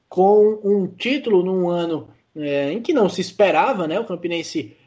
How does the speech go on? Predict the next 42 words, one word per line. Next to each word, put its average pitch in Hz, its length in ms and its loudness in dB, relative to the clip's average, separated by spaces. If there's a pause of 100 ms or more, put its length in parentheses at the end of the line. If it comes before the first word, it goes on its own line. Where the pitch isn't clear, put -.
é, 131 360 -8
entrou 180 800 2
bastante 185 560 -4
desacreditado 175 1200 -2 (240)
nesse 160 400 -2
ano 156 300 2
de 156 160 -2
dois 160 300 -2
mil 165 160 -4
e - 20 -4
vinte 156 300 -8
e 147 40 -6
um, 180 120 -4
ainda 214 200 2
mais 196 240 0
depois 175 300 0
de - 60 -8
tudo 160 200 -4
que 170 60 -6
aconteceu, 156 460 -2
depois 151 260 0
da 160 80 0
primeira 160 260 2
derrota 139 320 0
pro 143 140 -6
Bahia, 139 340 2
depois 151 440 0 (280)
do 147 240 2
início 170 380 2
com 175 180 -2
o 160 40 0
revés 156 520 2
na 165 120 -4
primeira 160 260 0
rodada 151 260 0
do 151 80 -4
Campeonato 156 360 -4
Paraibano 147 320 -2
pro 147 120 -8
São 147 140 -6
Paulo 147 240 0
Cristal. 147 640 -2